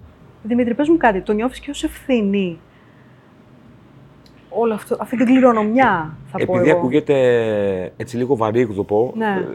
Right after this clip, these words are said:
Speaker 2: ε, δεν μπορώ να σου κρύψω ότι δεν νιώθω ευθύνη. Νιώθω ότι έχω ένα χρέος.
Speaker 1: Μμμ.
Speaker 2: Ποιο είναι το χρέος μου; Επειδή ήμουνα πάρα πολλά χρόνια δίπλα του, ότι ως όχημα τον εαυτό μου, χωρίς να θεωρώ ότι είμαι κάτι σπουδαίο, και τη φωνή μου,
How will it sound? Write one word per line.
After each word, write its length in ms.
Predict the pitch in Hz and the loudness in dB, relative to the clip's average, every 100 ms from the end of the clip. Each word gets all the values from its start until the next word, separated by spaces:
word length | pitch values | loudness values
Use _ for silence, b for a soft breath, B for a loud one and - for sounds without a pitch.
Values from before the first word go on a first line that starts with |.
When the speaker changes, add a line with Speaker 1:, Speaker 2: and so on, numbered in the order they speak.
| 78 - | -10 -10
Speaker 2:
ε, 80 | 123 | -2
δεν 160 | 151 | 0
μπορώ 220 | 151 160 | 4 2
να 100 | 143 | 2
σου 140 | 120 107 | -4 -8
κρύψω 220 | 104 - | -8 -6
ότι 100 | 104 | -4
δεν 160 | 98 101 | -2 -2
νιώθω 540 | 98 92 - 87 82 - | -2 -4 -4 -4 -6 -12
ευθύνη. 600 | 87 - 110 98 92 120 b b b b b b - | -16 -8 -6 -6 -8 -10 b b b b b b -6
Νιώθω 300 | 135 151 165 | -4 -4 -4
ότι 120 | 160 | -4
έχω 140 | 156 | -4
ένα 140 | 165 151 | -6 -6
χρέος. 640 | 131 139 107 92 - - _ _ - | -2 0 0 -4 -16 -20 _ _ -20
Speaker 1:
Μμμ. 60 | - _ | -20 _
Speaker 2:
Ποιο 140 | - | -6
είναι 80 | 170 | -2
το 60 | 139 | -2
χρέος 320 | 123 135 135 | 0 0 -2
μου; 240 | 143 117 - _ b b b - | -4 -6 -8 _ b b b -18
Επειδή 280 | - 123 | -10 -6
ήμουνα 220 | 147 151 143 | -6 -6 -6
πάρα 220 | 143 135 | -4 -2
πολλά 160 | 110 | -2
χρόνια 260 | 104 110 101 | -2 -4 -4
δίπλα 280 | 95 92 110 | -4 -4 -6
του, 120 | 139 | -4
ότι 260 | 143 139 127 _ _ _ _ | -4 -6 -8 _ _ _ _
ως 240 | 127 - | -6 0
όχημα 340 | 151 156 131 110 | 2 2 0 -2
τον 140 | 104 | -2
εαυτό 400 | 101 98 - 117 | -4 -4 0 0
μου, 280 | 120 147 175 _ _ _ _ _ _ - | 0 -4 -8 _ _ _ _ _ _ -6
χωρίς 200 | 127 127 | -4 -4
να 100 | 120 | -4
θεωρώ 260 | 113 107 | 0 0
ότι 120 | 98 | 0
είμαι 120 | 101 98 | -4 -6
κάτι 200 | 98 82 | -6 -8
σπουδαίο, 520 | - 90 101 123 165 _ b b _ | -10 -4 0 -2 -4 _ b b _
και 120 | - | -8
τη 80 | 104 | -6
φωνή 320 | - 104 110 | -6 -6 -6
μου, 240 | 123 151 | -8 -10